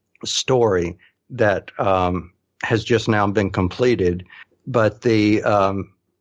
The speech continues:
Richard E. Grant played what some people say is an alternate version of the Ninth Doctor in web form, um, in this web series that was on the B B C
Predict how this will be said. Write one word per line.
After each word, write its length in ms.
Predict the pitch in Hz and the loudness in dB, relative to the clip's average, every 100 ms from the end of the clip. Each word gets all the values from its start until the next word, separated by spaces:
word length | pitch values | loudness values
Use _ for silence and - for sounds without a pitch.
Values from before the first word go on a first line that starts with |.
| - | -4
Richard 300 | 139 - 127 | -4 0 0
E. 100 | 117 | 0
Grant 440 | 113 113 107 - | 0 0 -2 -6
played 480 | - 120 113 110 101 - _ _ | -2 0 2 0 -4 -14 _ _
what 240 | - 117 117 _ _ _ - | -2 -2 -2 _ _ _ -16
some 300 | - 120 113 | -4 -2 0
people 300 | 120 113 107 | -2 -2 -2
say 260 | 117 110 | 2 2
is 120 | 107 101 | 2 0
an 140 | 98 - | -4 0
alternate 580 | 101 101 - 110 110 120 | 0 0 0 0 0 0
version 460 | 110 107 104 107 101 | 2 2 2 0 0
of 100 | 95 | 0
the 80 | 101 | 0
Ninth 400 | 101 104 98 - | 0 -2 -6 -2
Doctor 420 | 107 104 - 101 | 0 0 0 0
in 220 | 98 95 | 2 2
web 300 | 104 101 92 | 2 0 -4
form, 560 | - 110 101 98 92 90 - - - - | -4 0 2 2 0 -2 -10 -18 -14 -2
um, 560 | 107 98 92 90 87 _ _ _ _ | 2 2 2 -2 -6 _ _ _ _
in 280 | 123 110 104 | 0 2 2
this 480 | 104 98 - - - - | 2 0 -4 -12 -16 -14
web 340 | 120 117 117 | -2 -2 -2
series 520 | - 104 95 95 95 | -2 0 2 2 0
that 160 | 98 92 | -2 -2
was 120 | 107 | 0
on 180 | 95 95 | 0 0
the 40 | |
B 160 | 90 95 | 0 0
B 160 | 90 95 | 2 0
C 400 | - 101 95 | 0 0 0